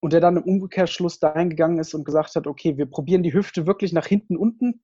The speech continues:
zu setzen, also nicht, dass wir wie beim Good Morning nur nach hinten gehen, das wollen wir auch nicht, ähm, aber nach hinten unten und dann die Folgebewegung, das Resultat daraus deutlich, ähm, ja, der, deutlich entsprechender ist.“ Ja.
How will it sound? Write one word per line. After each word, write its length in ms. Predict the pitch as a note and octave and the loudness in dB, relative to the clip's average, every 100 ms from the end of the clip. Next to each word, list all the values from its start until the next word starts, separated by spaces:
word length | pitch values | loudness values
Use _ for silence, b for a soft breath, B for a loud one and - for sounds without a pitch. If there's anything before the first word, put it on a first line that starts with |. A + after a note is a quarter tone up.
| _ | _
zu 180 | - G3 | -8 0
setzen, 380 | G#3+ G#3+ B3 | 0 2 -2
also 220 | F3 C#3 C#3+ | 0 0 0
nicht, 320 | F3 - - | 0 0 0
dass 180 | D#3 - | 2 2
wir 240 | D3+ C#3+ | 0 0
wie 80 | D#3+ | 0
beim 160 | D#3 | 2
Good 160 | D#3 D3+ | 2 0
Morning 420 | D#3 D#3 D#3 C#3+ | 2 2 2 2
nur 140 | D#3+ A#3+ | 4 4
nach 160 | G3 | 6
hinten 340 | A3+ B3 - C3+ | 6 4 2 -2
gehen, 240 | C#3 F#3 | 0 0
das 140 | E3 | 0
wollen 160 | D#3+ D#3 | 0 0
wir 80 | D3+ | 2
auch 80 | F#3 | 2
nicht, 280 | B3 - B B B B B | -2 -4 B B B B B
ähm, 480 | D3 D#3 D#3 D#3 - _ - | 0 2 2 0 -4 _ 2
aber 180 | D#3 | 4
nach 120 | F3 - | 4 4
hinten 300 | G3 - F3 | 2 4 2
unten 380 | G#3 G#3 G#3 | 2 2 -2
und 180 | E3+ C#3+ | -2 2
dann 180 | E3 F3 | 2 2
die 120 | D#3+ | -2
Folgebewegung, 880 | - G3 G#3+ G3 D3+ C3+ D3+ D#3 E3 | 0 6 6 6 0 0 0 0 -2
das 180 | D3+ - | -6 0
Resultat 600 | D#3+ D#3 D3 - F3 A3 - | 0 0 -6 0 0 2 -2
daraus 440 | B2+ C3 D3+ - | -2 -2 -4 0
deutlich, 600 | D#3+ E3 E3 D3 - - | 2 2 0 -6 -8 -10
ähm, 480 | C#3+ C3+ C3+ C3 C3 _ _ _ _ _ - | -4 -2 0 -4 -8 _ _ _ _ _ -2
ja, 120 | C#3+ | 0
der, 220 | C3 - - - | 0 -4 -4 2
deutlich 420 | E3 D#3+ - - | 2 2 -6 -10
entsprechender 640 | C#3+ - - D#3 D3 A#2+ C3 | -12 -16 -4 -4 -4 -8 -10
ist.“ 220 | - _ _ _ _ _ _ _ _ _ _ _ - | -16 _ _ _ _ _ _ _ _ _ _ _ -14
Ja. 220 | C3+ | -14